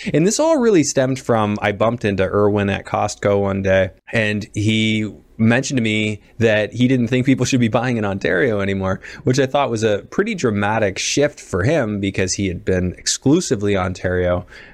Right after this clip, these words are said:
for so long and really not interested when I was talking to him about the U S stuff. I mean, of course, interested as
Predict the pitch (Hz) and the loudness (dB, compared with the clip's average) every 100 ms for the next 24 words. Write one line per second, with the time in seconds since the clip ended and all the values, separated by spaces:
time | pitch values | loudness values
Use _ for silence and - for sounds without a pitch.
0 | _ 113 101 110 92 92 127 104 98 190 | _ -2 0 0 0 2 0 0 -4 -4
1 | 95 98 110 131 110 98 92 110 113 - | -2 0 2 2 2 0 0 -2 -2 0
2 | 98 95 98 98 92 92 92 90 92 85 | 0 0 0 0 -2 -2 -4 -4 -2 -2
3 | 85 85 90 95 - 95 92 - 113 95 | -2 0 0 0 -2 0 0 0 -2 -2
4 | - 85 - 92 90 - 87 87 82 - | -4 -4 -2 -4 -2 -2 -2 -2 -4 -6